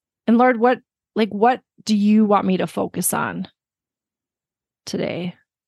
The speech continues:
And when I ask that question, I'm asking it through the frame of in relationship to my health, right?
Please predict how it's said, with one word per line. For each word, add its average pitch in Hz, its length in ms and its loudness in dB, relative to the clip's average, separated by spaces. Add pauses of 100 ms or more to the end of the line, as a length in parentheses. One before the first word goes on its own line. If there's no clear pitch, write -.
(420)
And 208 100 4
when 202 140 2
I 190 120 -2
ask 202 240 0
that - 160 0
question, 185 380 -2
I'm 175 180 -4
asking 190 440 -2
it 185 120 -6
through 196 220 -2
the 185 100 0
frame 175 520 -4 (540)
of 175 460 2 (140)
in 185 80 2
relationship - 840 -2
to - 120 -6
my 170 120 -2
health, - 400 -4
right? 180 280 -2